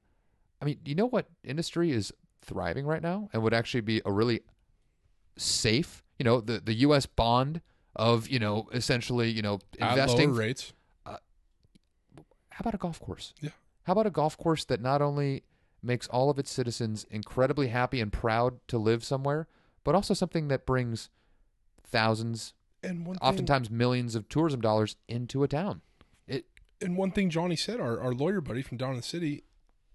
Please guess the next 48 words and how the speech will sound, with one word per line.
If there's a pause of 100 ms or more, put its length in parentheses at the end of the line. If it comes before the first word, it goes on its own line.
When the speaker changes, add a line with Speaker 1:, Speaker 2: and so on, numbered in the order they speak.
(240)
Speaker 2:
who
was (380)
privy
to
the, (200)
to
the,
uh,
operations
that
C
B
R
E
referred
to, (400)
the
one
in
Palo
Alto
and
the
one
in
down
in
L-,
or
San
Diego
or
L
A, (500)
he
goes, (420)
"Those,
I
know
for
a
fact,
we,
we, (120)
we
looked
at
those.